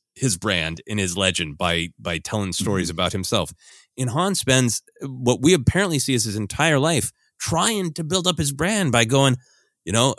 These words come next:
Speaker 1: "I, I'm a rebel, I'm a criminal, I'm a scoundrel." And you're like, "Hey, you're a, you're a bum who <laughs> doesn't get the job done." It's like, "Yeah, but I, I made the Kessel Run," and, and everybody he tries to tell about the Kessel Run, from,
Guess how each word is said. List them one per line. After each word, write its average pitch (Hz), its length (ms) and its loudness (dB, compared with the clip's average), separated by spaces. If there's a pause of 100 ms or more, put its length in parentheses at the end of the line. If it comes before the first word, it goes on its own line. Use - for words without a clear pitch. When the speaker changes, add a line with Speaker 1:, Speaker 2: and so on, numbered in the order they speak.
Speaker 1:
"I, 87 460 0
I'm 110 100 0
a 90 100 2
rebel, 110 300 2
I'm 127 160 2
a 101 80 0
criminal, 143 360 2
I'm 120 120 2
a 101 40 0
scoundrel." 127 420 2
And 90 80 -4
you're 101 100 -2
like, 104 260 -2
"Hey, 185 120 -2
you're 185 240 0
a, - 120 -2
you're 160 220 -2
a 151 80 0 (280)
bum 147 400 0
who 117 260 -6
<laughs> - 1400 -2
doesn't 180 320 4
get 175 180 -2
the 160 100 -2
job 185 460 -4
done." 90 260 0 (280)
It's 120 100 0
like, 110 140 -2
"Yeah, 180 220 2
but 98 100 0
I, 151 140 0 (180)
I 160 180 -2
made 117 220 2
the 101 100 -4
Kessel 113 360 -2
Run," 147 340 -2
and, 92 260 0 (140)
and 98 280 -4 (120)
everybody 180 420 2
he 151 120 4
tries 143 340 0
to 147 80 -4
tell 147 180 2
about 143 220 2
the 110 100 -2
Kessel 117 300 0
Run, 107 360 2 (120)
from, 85 420 0